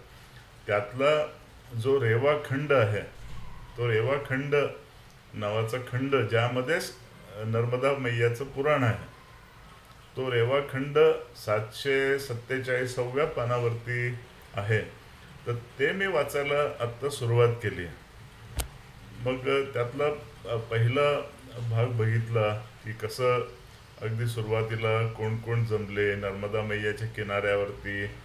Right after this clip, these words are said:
मार्कंडेय ऋषी, मार्कंडेय ऋषींना मग तिथे अनेक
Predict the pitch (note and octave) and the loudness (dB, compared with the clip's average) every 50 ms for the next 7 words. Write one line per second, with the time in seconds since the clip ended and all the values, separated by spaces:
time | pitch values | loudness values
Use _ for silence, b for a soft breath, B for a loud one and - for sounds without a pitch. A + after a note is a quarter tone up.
0 | - - - - - G2+ G2+ G2 G2+ G2+ - A2 G#2+ G#2+ G#2 G#2 A2 A2 A2 A2 | -16 -16 -14 -12 -8 -4 -4 -4 -4 -4 -4 -4 -4 -2 0 2 2 2 0 -2
1 | G#2+ - - A2+ A2 G#2 G#2+ G#2 G#2 - - - - - - - - - - - | -4 -6 -6 -4 -2 -2 -2 -2 -4 -6 -10 -16 -18 -20 -20 -20 -20 -20 -20 -20
2 | - - - G2 F#2+ F#2 F#2 - - G#2+ G#2+ A2 A2 A2 A2 A2 A2+ - G#2+ G#2 | -18 -16 -8 -6 -4 -4 -4 -4 -4 -4 -2 2 2 2 2 0 -2 -6 -6 -6
3 | G#2+ A2 G#2+ G#2+ G#2+ G2+ G2+ G2+ - - G#2+ G#2 G#2 G#2+ G#2 - - F#2+ G2+ A#2 | -4 -4 -4 -4 -6 -6 -8 -12 -6 -2 2 2 4 4 2 0 -4 -4 -2 0
4 | B2+ C3 B2+ | 0 0 0